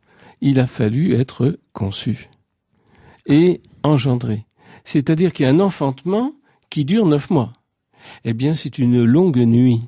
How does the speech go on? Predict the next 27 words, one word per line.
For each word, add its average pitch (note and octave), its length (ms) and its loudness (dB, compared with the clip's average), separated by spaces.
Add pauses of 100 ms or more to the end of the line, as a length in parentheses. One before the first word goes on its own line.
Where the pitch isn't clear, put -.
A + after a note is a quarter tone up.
(640)
Parce A#2 180 -6
que C3 140 -4
pour G#3+ 280 -4
l'embryon D3+ 720 2
qui - 80 -6
est A#2 40 -2
dans A#2 100 0
le A#2 60 0
sein A2+ 200 -2
de G#2+ 40 0
sa G2 200 -8
mère, G#3 400 0 (720)
il C#3 160 0
a C3 60 4
bien D3+ 180 0
commencé C3 800 0 (200)
dans C#3 300 0
la F#3+ 140 2
nuit, D#3+ 280 2 (1080)
de G#2 100 -6
la F2 140 -10
première C3+ 500 0
division B2+ 460 -2
cellulaire, B2+ 580 0
si - 140 -10
vous B2+ 60 -2
voulez, D#3+ 180 0